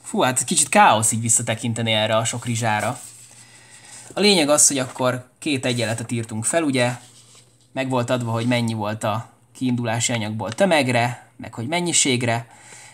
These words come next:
Első egyenlet az az volt, hogy, hogy tudtam, hogy mennyi ez a tömeg, tudtam, hogy mennyi az anyagmennyiség, vagy hát azt nem tudtam, de volt ilyen, két ilyen paraméter, és a moláris tömegét akkor fel lehet írni ennek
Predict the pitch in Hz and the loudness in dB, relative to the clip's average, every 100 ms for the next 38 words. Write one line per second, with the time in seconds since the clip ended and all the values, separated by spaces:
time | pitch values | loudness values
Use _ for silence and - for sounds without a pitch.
0 | - 147 151 - 139 120 120 117 127 127 | -4 0 2 2 2 0 0 0 2 2
1 | 127 120 110 113 117 117 - _ - - | 2 0 -4 -2 -4 -6 -14 _ -20 -20
2 | - - _ _ _ _ 123 - 131 123 | -20 -20 _ _ _ _ -14 -10 -6 -2
3 | 117 123 127 120 107 110 110 127 127 190 | 0 2 2 0 -2 -4 -2 0 2 0
4 | - - 127 120 123 123 107 110 117 117 | -2 -12 -4 -4 -2 -2 -2 -2 -2 0
5 | 127 139 151 - 170 180 - - 117 113 | 0 -2 0 0 2 0 -6 -16 -16 -8
6 | 113 135 123 113 - 117 110 110 - _ | -4 -4 -4 -8 -6 -4 -2 -4 -8 _
7 | - _ _ - 127 120 120 107 117 - | -20 _ _ -6 -4 -2 -4 -4 -6 -8
8 | _ _ 131 117 101 110 156 160 156 156 | _ _ -8 -6 -8 -2 0 0 -2 -4
9 | 143 160 156 113 113 113 123 113 110 113 | -4 0 2 4 2 0 -2 -2 -4 -6
10 | 110 - 117 123 107 104 113 110 107 104 | -6 -8 -4 -2 -2 -4 -4 -4 -4 -4
11 | 117 160 - - | -4 -4 -6 -14